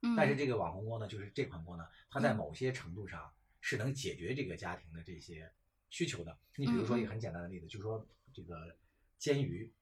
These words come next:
Speaker 1: 嗯。
Speaker 2: 是吧？大部分的家里的锅，是你除非买不粘锅，但是不粘锅现在又有很大的这个问题，
Speaker 1: 嗯。
Speaker 2: 大家都担心它致癌啊或怎么样，
Speaker 1: 嗯，嗯。
Speaker 2: 所以就很多的人是煎不好。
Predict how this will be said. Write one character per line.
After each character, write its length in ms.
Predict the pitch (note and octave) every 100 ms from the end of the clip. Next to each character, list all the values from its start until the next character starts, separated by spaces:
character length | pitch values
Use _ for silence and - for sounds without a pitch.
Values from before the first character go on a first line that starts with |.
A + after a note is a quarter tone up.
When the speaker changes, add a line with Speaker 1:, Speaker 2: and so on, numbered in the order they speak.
| _ _
Speaker 1:
嗯。 280 | B3+ A#3 G#3+
Speaker 2:
是 80 | G#3
吧？ 240 | - - -
大 160 | C#3
部 100 | D#3+
分 140 | D#3+ A#2
的 80 | F2
家 200 | - G2+
里 60 |
的 120 | F#2+ E2
锅， 420 | A2+ A2 G2+ - _ _ _ _
是 240 | - - G2
你 120 | G2
除 160 | - A#2+
非 120 | C#3+
买 160 | G2
不 120 | - A2+
粘 180 | G2+ F#2
锅， 220 | F#2+ D#2+
但 120 | C3
是 60 | A#2
不 80 | A#2+
粘 140 | A#2
锅 100 | A#2
现 120 | A#2
在 80 | G#2
又 120 | G2+
有 80 | F#2+
很 160 | F#2 -
大 160 | G2
的 120 | E2+ D#2+
这 100 | E2+
个 100 | F2
问 120 | F2+
题， 100 | D#2+
Speaker 1:
嗯。 20 |
Speaker 2:
大 100 | F2
家 80 | F#2
都 80 | F2+
担 180 | F#2+
心 100 | F#2
它 140 | F2 F2+
致 180 | - F#2+
癌 220 | C#2+ E2+
啊 140 | F2
或 100 | F#2
怎 140 | E2+ A3
么 60 |
样， 140 | A3+ -
Speaker 1:
嗯， 80 | A3
嗯。 120 | A3 -
Speaker 2:
所 160 | - A#2
以 40 |
就 100 | A#2+
很 100 | -
多 80 | F2
的 100 | A2
人 140 | F#2
是 80 | G2+
煎 220 | A2 C#3+ C#3+
不 100 | A2
好。 220 | -